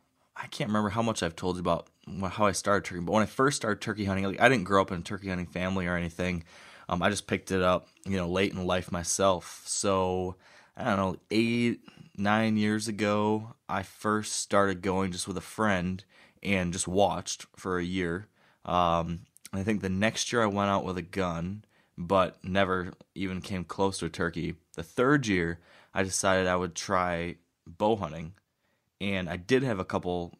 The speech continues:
good encounters, but either couldn't get a shot off or I missed. <laughs> So I think year number four, I decided I should try just using a gun so I could finally kill one. So I did that, switched to a gun, and then I started killing a bunch of turkeys. So over the last, like, five years or so,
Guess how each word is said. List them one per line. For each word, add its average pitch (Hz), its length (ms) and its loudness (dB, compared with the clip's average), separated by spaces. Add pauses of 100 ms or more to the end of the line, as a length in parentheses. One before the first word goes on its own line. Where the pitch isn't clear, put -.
good 101 160 0
encounters, 92 640 0
but 92 200 -2
either 95 180 0
couldn't 120 260 -2
get 104 140 2
a - 20 -2
shot 101 320 2
off 101 260 0
or 95 180 0
I 85 40 -2
missed. 95 640 0 (320)
<laughs> 135 80 -2 (680)
So 104 580 4
I - 80 -2
think 120 220 -4
year 117 220 4
number 104 180 0
four, 113 480 0
I 87 60 0
decided 95 500 2
I 92 80 0
should 90 220 -8
try 92 520 2 (380)
just - 280 -2 (500)
using 110 260 0
a 90 60 -2
gun 95 320 0
so 90 100 -4
I 90 40 -6
could 87 100 -8
finally 98 280 0
kill 110 320 0
one. 85 240 -8 (380)
So - 160 -4
I 90 80 2
did 120 280 0
that, 101 280 2
switched - 300 -4
to 113 80 2
a - 20 4
gun, 98 300 4
and 90 140 -4
then 104 80 2
I 107 40 4
started 98 300 0
killing 98 240 2
a 87 40 -2
bunch 90 220 -2
of - 60 -16
turkeys. 101 360 -2
So 92 100 -2
over 92 100 -2
the 92 40 0
last, 90 220 2
like, 80 140 -6
five 92 240 4
years 98 260 0
or 87 60 -12
so, 87 340 -2